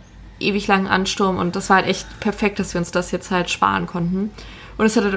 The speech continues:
echt super funktioniert. Genau, und dann waren wir halt schon mal in Schesel und dann sind wir zu unserer Unterkunft gefahren, eine halbe Stunde ungefähr weg,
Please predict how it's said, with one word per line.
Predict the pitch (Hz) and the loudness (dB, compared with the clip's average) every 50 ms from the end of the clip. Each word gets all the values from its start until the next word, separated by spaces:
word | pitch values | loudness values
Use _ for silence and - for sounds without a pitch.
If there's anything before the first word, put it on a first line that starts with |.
| - | 0
echt | - 208 - - | 0 -2 -2 0
super | - 247 226 240 | -2 0 0 0
funktioniert. | 214 - 208 202 - - 208 226 277 339 339 - - - - - - - - - - - - - - - - - - - - - - - | -2 -2 -4 -4 -2 -2 0 0 0 0 -2 -6 -14 -20 -20 -20 -20 -20 -20 -20 -20 -20 -20 -20 -20 -20 -20 -20 -20 -20 -20 -20 -8 0
Genau, | - 254 247 240 208 180 - - | 2 4 6 8 8 6 6 4
und | 190 196 202 | 2 2 4
dann | 196 190 185 190 190 | 4 2 2 2 4
waren | 190 190 190 | 4 4 6
wir | 202 | 4
halt | 208 220 - | 2 2 0
schon | - 277 | -2 -4
mal | 277 | -4
in | - - | -4 -4
Schesel | 269 - - 277 294 285 - - 269 269 - - | -6 -2 -2 -2 -2 -2 -2 0 0 0 0 0
und | 240 226 | -2 -2
dann | 226 214 202 | -4 -4 -4
sind | 202 - 202 202 - | -2 -2 -4 -2 0
wir | 208 196 196 | -2 -2 -2
zu | - - | -4 -6
unserer | 196 190 - - | -6 -6 -4 -6
Unterkunft | - 285 320 311 - 302 285 277 - - | -4 -2 -2 0 0 0 0 0 -2 -8
gefahren, | 277 262 - - 240 240 233 220 | -8 -6 0 0 2 2 2 0
eine | 214 208 | 2 2
halbe | 196 185 190 | 0 0 0
Stunde | - - 202 185 180 | -2 -2 0 0 0
ungefähr | 185 175 175 - - 180 | 0 -2 -2 -2 -2 -2
weg, | 190 226 - | -2 -2 -4